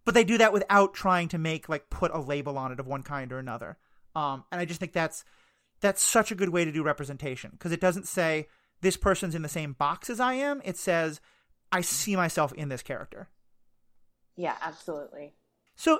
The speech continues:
Speaker 1: and let's, let's just talk more about, um, let's actually use that as kind of a, a, a chance to dive into some of the specific characters. Um, uh, I know Catra <laughs> we're gonna wanna talk about for quite a bit. Let's kinda start, let's start with actually just the, the hero of the show, Adora, Shira. Um,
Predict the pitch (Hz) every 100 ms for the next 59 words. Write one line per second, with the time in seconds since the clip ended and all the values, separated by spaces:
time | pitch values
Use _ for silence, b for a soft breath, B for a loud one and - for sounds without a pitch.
0 | - 311 415 - - 370 415 381 339 -
1 | 269 269 240 240 - 220 208 202 - 254
2 | 339 285 269 262 233 - 220 214 202 196
3 | 190 190 - 208 - 175 175 175 180 190
4 | 170 - 170 156 - 143 - 117 - _
5 | 180 175 170 160 _ - b b b b
6 | b b 202 185 175 196 196 - 247 254
7 | 254 247 262 214 233 214 208 196 - 214
8 | 202 151 180 202 214 269 247 240 233 -
9 | 285 - 403 285 285 233 233 240 233 214
10 | 240 175 - 147 135 156 185 165 127 -
11 | 165 120 - _ _ - 170 165 160